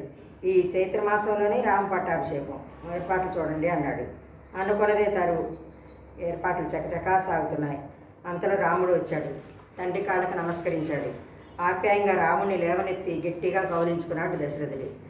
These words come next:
మణులు పొదిగిన బంగారు సింహాసనంపై కూర్చోబెట్టాడు. అప్పుడు రాముడు మేరు శిఖరంపై సూర్యుడిలా,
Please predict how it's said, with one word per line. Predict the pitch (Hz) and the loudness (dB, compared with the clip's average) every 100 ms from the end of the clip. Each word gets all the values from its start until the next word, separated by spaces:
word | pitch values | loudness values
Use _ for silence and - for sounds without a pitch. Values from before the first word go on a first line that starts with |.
| - - - | -20 -20 -8
మణులు | 185 202 220 | -2 4 4
పొదిగిన | 440 381 392 | 4 2 2
బంగారు | 381 - 370 403 415 | 0 0 4 4 4
సింహాసనంపై | 392 185 180 185 185 | 2 0 0 0 -2
కూర్చోబెట్టాడు. | 175 170 - 156 151 156 135 - - - - - | -2 -2 -2 -2 -2 -4 -4 -6 -12 -18 -16 -8
అప్పుడు | 175 175 | -6 -2
రాముడు | 170 170 196 196 170 170 - - - 180 | 0 2 2 2 2 0 -6 -12 -10 2
మేరు | 202 220 | 4 6
శిఖరంపై | 220 240 220 208 208 202 | 4 0 0 0 2 2
సూర్యుడిలా, | 202 190 214 202 180 170 165 | 4 6 6 6 4 2 -2